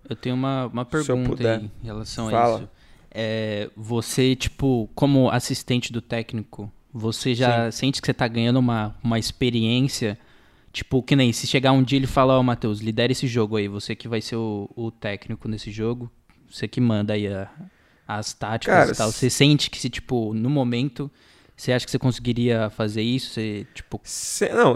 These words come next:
Speaker 2: assim,
Speaker 1: com-, e,
Speaker 2: sem
Speaker 1: tipo, qual
Speaker 2: dúvida,
Speaker 1: que
Speaker 2: né?
Speaker 1: é Não, responde aí, depois eu pergunto outra que <laughs> eu vou, senão eu vou
Speaker 2: Sim,
Speaker 1: te
Speaker 2: sim.
Speaker 1: atrapalhar.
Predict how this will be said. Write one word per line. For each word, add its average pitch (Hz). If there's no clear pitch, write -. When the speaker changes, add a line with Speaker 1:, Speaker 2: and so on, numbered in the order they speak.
Speaker 2:
assim, 175
Speaker 1:
com-, 147
e, 131
Speaker 2:
sem 170
Speaker 1:
tipo, 185
qual 143
Speaker 2:
dúvida, 131
Speaker 1:
que -
Speaker 2:
né? 123
Speaker 1:
é -
Não, 123
responde 117
aí, 113
depois 117
eu 117
pergunto 107
outra 98
que -
<laughs> 117
eu 123
vou, 110
senão 117
eu 117
vou -
Speaker 2:
Sim, -
Speaker 1:
te 143
Speaker 2:
sim. 123
Speaker 1:
atrapalhar. 135